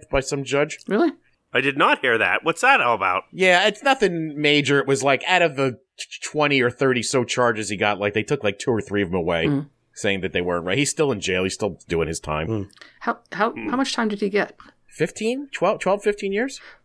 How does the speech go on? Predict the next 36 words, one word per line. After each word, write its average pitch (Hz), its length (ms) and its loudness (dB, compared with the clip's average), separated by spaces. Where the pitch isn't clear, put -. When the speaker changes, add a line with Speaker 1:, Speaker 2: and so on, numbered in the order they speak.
Speaker 2:
Um, 175 120 0
for - 100 -2
those 226 200 0
people 208 240 -2
not 180 200 0
in 165 60 -2
Pennsylvania, 151 760 -2
Eastern 185 420 -4
Pennsylvania, 156 640 -2
there 143 140 0
was 143 240 -2
a, 139 300 -4
uh, 143 220 -6
<laughs> - 300 -18
a 151 100 0
judge 202 560 0
and 165 240 2
a 156 60 2
police 185 600 0
department 180 400 -2
and 165 80 0
a 143 60 -2
private 196 420 -2
prison 175 360 0
that 156 120 -2
were 156 140 0
all 185 240 0
working 180 300 -2
together 165 560 0
to 175 140 -4
put 151 200 -4
juveniles 160 580 -2
into 147 380 -2
prisons, 135 540 -2
and 139 240 0
they, 139 340 -2